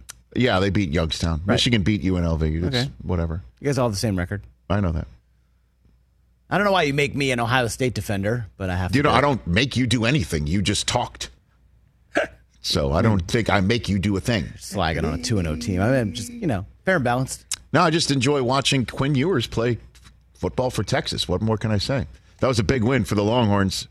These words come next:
Speaker 2: That was
Speaker 1: And
Speaker 2: awesome.
Speaker 1: we will see what happens with Sark moving forward.
Speaker 2: Sark is back. Texas
Speaker 1: Sark
Speaker 2: is back.
Speaker 1: beats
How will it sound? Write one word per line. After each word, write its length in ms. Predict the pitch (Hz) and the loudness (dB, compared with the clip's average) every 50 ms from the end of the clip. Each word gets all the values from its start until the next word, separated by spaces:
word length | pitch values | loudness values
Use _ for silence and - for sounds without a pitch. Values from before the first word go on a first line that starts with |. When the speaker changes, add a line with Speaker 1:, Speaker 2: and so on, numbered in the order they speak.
| - _ - | -18 _ -20
Speaker 2:
That 80 | - - - _ _ _ - | -20 -20 -20 _ _ _ -8
was 140 | 110 107 78 | -6 -4 -2
Speaker 1:
And 100 | 85 98 | 0 2
Speaker 2:
awesome. 140 | 98 98 107 | 4 4 4
Speaker 1:
we 80 | 117 | 4
will 160 | 117 113 117 | 4 2 2
see 240 | 110 - - 123 127 | 2 2 2 2 4
what 120 | 123 120 113 | 4 2 2
happens 400 | 113 120 127 131 - 131 120 107 | 4 4 2 2 2 2 2 2
with 140 | 143 135 | 2 2
Sark 560 | - - - - 165 165 180 190 190 185 - 117 | 2 2 2 2 4 4 4 2 2 2 2 2
moving 340 | 120 135 143 135 147 165 | 2 2 2 2 2 2
forward. 800 | 143 - - - 190 202 220 214 196 180 180 185 185 185 190 180 - - - _ _ _ _ _ _ - | 2 2 2 2 2 4 4 4 4 4 4 4 4 4 2 0 -4 -12 -20 _ _ _ _ _ _ -10
Speaker 2:
Sark 360 | - 92 92 95 98 95 - | -6 -4 -2 -2 -4 -4 -8
is 120 | 92 80 | -10 -10
back. 380 | 90 - 127 123 139 147 147 - | -4 0 2 2 4 4 2 2
Texas 200 | - - - - | 0 2 2 2
Speaker 1:
Sark 300 | 214 - 135 151 170 175 | 4 4 4 2 2 2
Speaker 2:
is 140 | 214 214 175 | 2 2 2
back. 500 | 139 170 220 254 269 277 285 269 220 - | 2 2 2 4 4 4 4 2 2 2
Speaker 1:
beats 720 | - 143 135 147 180 202 175 - - - - - - - | 2 2 2 2 2 2 0 0 0 0 0 0 -2 -4